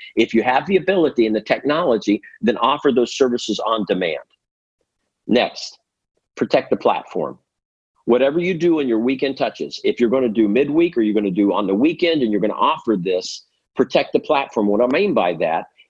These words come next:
is just what I said, offer your best. If there's your folks on there, you might have some folks on your staff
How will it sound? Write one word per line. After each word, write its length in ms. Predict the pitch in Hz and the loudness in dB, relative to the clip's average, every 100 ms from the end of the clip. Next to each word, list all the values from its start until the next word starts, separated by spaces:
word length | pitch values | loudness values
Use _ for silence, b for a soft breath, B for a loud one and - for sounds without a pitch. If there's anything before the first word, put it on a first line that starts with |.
| _ | _
is 180 | 113 107 | 0 0
just 240 | - 131 - | 0 -2 2
what 100 | 139 | 0
I 80 | |
said, 320 | 131 143 113 - 101 | 2 0 0 -4 0
offer 260 | 117 - | 0 0
your 140 | 127 110 | -2 0
best. 540 | 127 160 208 - - _ _ _ _ | 0 0 -4 -12 -16 _ _ _ _
If 140 | 127 | -2
there's 260 | - 147 175 | 2 0 2
your 140 | 151 | -2
folks 380 | - 156 165 - - | -2 -2 -2 -4 -6
on 220 | 113 110 117 | -2 -2 -2
there, 240 | 131 131 | -2 0
you 80 | 143 | 0
might 200 | 139 139 | -2 -2
have 120 | 135 | -6
some 140 | - 117 | -8 -2
folks 220 | 143 - | -2 0
on 100 | 117 | -2
your 100 | 98 | -2
staff 440 | - 110 143 170 | -2 -2 -2 -6